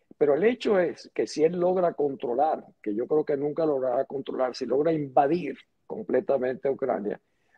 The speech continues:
pone bajo una, a una intimidación permanente a todos los países bálticos y a todos los que rodean a Rusia, porque piensan que lo mismo puede sucederle y que nadie va a defenderlo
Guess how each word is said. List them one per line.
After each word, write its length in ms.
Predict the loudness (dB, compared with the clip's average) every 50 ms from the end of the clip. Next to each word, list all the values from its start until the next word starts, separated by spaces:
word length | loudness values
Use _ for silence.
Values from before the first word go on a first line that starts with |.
| _ _ _ _
pone 340 | 8 8 8 8 6 2 2
bajo 300 | 4 2 2 2 2 0
una, 420 | 0 0 -2 -2 -2 -2 0 0
a 640 | 0 -2 -4 -8 -10 _ _ _ _ _ _ -4 -2
una 280 | -2 0 0 0 0
intimidación 840 | 0 -2 -4 -2 -2 -2 0 0 -2 -4 -4 -2 0 0 0 0 0
permanente 800 | 0 0 0 2 0 0 0 -2 -2 -2 -2 0 0 0 2 4
a 160 | 2 2 4
todos 160 | 2 2 2
los 140 | 2 2 2
países 460 | 0 0 0 0 0 0 0 0 2
bálticos 640 | 4 4 4 4 2 -2 -6 -2 0 0 0 0 -4 0
y 100 | 0 0
a 80 | 0 0
todos 320 | 0 -2 0 0 2 0
los 120 | -2 -4 -6
que 120 | -8 -8
rodean 440 | -6 -4 -2 0 2 4 4 2 0 -4 _ _ _ _ _
a 120 | -4 0
Rusia, 340 | 0 0 0 2 4 2 4
porque 260 | 4 2 0 0 -2 0
piensan 460 | 4 4 4 4 4 2 0 0 2
que 100 | 2 2
lo 120 | 2 6
mismo 440 | 6 6 6 6 2 -2 -4 -4 -6 _ _ _ _ _ _ _ _
puede 200 | 6 8 8 8
sucederle 720 | 8 4 2 4 6 6 8 6 6 4 2 -2 -2 -2 2 2
y 120 | 2 4
que 180 | 4 2 2 4
nadie 360 | 4 4 4 4 6 4 4
va 140 | 6 4 2
a 20 |
defenderlo 640 | 2 2 0 -2 -2 0 -2 -2 -2 -4 -6 -10 -12